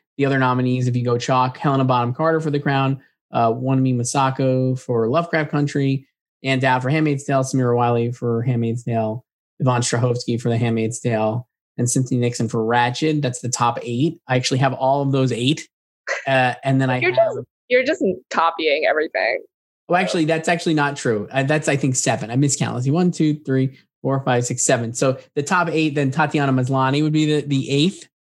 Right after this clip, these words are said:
Speaker 1: for Perry Mason. I actually threw in, uh, Nicola Coughlan for Brid-, Bridgerton as my eighth instead. Uh,
Speaker 2: I also have, uh, Nicola in there. And I also have Cynthia Nixon. I put her in. I, I, I just put in, like, double Ratched.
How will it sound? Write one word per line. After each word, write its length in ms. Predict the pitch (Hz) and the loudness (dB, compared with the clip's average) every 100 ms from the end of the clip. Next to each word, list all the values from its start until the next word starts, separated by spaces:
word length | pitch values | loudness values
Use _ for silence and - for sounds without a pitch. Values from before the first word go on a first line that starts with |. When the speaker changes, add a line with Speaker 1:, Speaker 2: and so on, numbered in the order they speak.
| _ _ | _ _
Speaker 1:
for 80 | 135 | -2
Perry 220 | 147 135 | 0 2
Mason. 600 | 131 131 143 180 190 196 - _ _ _ | 2 2 2 2 2 0 -4 _ _ _
I 100 | 156 165 | 0 0
actually 240 | 165 165 | 0 -2
threw 280 | 160 156 151 | 0 0 2
in, 240 | 143 143 | 2 0
uh, 300 | 131 127 123 127 _ - | 0 0 0 -4 _ -6
Nicola 340 | 143 165 147 | -2 0 0
Coughlan 460 | 131 131 127 135 123 | 2 0 2 0 0
for 80 | 120 | 0
Brid-, 280 | 123 107 | 0 -2
Bridgerton 680 | - 135 113 117 190 175 160 | 0 2 2 0 -2 0 -2
as 160 | 135 123 | 0 2
my 180 | 123 120 | 4 2
eighth 500 | 117 123 110 - - _ _ _ _ - | 0 -2 -2 -10 -18 _ _ _ _ -4
instead. 560 | 120 - 107 - 160 - _ _ _ _ _ - 143 | 0 2 2 0 -4 -10 _ _ _ _ _ -12 -6
Uh, 40 | 135 | -2
Speaker 2:
I 460 | 196 226 262 254 | 0 2 2 2
also 220 | - 214 285 | 0 0 2
have, 380 | 208 170 165 - _ - | 2 0 -2 -8 _ -2
uh, 180 | 170 160 | 0 0
Nicola 340 | 113 - - - - | -2 -2 -2 -2 -4
in 100 | - | -4
there. 340 | - - - - _ | -4 -4 -8 -14 _
And 120 | 180 | -2
I 160 | 170 165 | 2 2
also 200 | 160 175 | 2 0
have 400 | 208 165 165 165 - _ _ | 0 2 2 0 -8 _ _
Cynthia 380 | - 165 143 127 | -6 -2 0 0
Nixon. 460 | 113 - - 95 | -2 -2 -4 -2
I 80 | - | -2
put 180 | 190 - | -2 -2
her 120 | 92 85 | -2 -2
in. 160 | - - - _ | -6 -10 -18 _
I, 100 | 202 | -2
I, 340 | 302 - 220 - | 0 0 0 0
I 40 | |
just 200 | 208 214 | -2 -2
put 120 | 311 | 0
in, 80 | 233 | 0
like, 160 | 190 175 | 0 0
double 200 | 160 160 | 0 0
Ratched. 280 | 139 120 | 0 -2